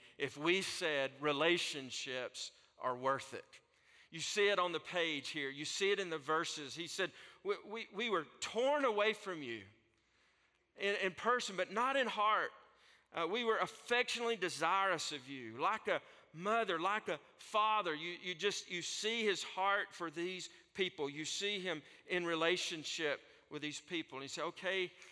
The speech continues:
but why? Wh-, why are relationships so valuable?" I'll give you three reasons. Number one, relationships are worth it. Number one, because of our Maker's model.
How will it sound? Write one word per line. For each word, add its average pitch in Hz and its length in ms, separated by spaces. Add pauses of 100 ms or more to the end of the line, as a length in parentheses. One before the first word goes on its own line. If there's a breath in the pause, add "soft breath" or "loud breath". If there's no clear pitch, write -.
(260 loud breath)
but - 200
why? 139 400
Wh-, 165 300
why 214 580
are 185 60
relationships 175 920
so 185 560 (960 loud breath)
valuable?" 156 680 (320)
I'll 117 60
give 131 140
you 131 60
three 147 300
reasons. 117 480
Number 127 240
one, 117 560 (140)
relationships 127 1040
are 113 120
worth 120 380
it. 101 160
Number 135 300
one, 117 440 (800 soft breath)
because 127 360
of 127 240
our 147 400
Maker's 156 840
model. 117 540